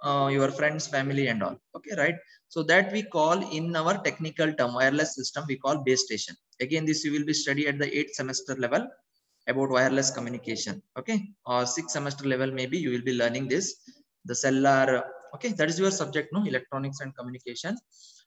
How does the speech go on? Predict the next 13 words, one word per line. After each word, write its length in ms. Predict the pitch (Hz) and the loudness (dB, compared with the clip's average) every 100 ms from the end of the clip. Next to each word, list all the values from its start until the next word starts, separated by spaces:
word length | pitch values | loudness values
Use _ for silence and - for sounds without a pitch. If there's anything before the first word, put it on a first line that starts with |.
| _ | _
So 120 | - | -6
all 240 | 143 165 190 | 2 4 4
these 180 | 208 196 | 4 6
are 100 | 196 | 6
applications, 920 | 135 170 160 147 139 208 269 - - - | 4 0 0 0 0 -2 -4 -8 -10 -6
and 200 | 127 - | -6 0
for 200 | 139 147 | 2 4
that 200 | 160 143 | 0 0
this 140 | 139 | -6
crystal 440 | - - - 170 | -4 -6 0 0
oscillator 420 | 139 131 135 131 131 | 2 0 0 0 -2
is 120 | 123 | 0
the 240 | 208 277 | 0 0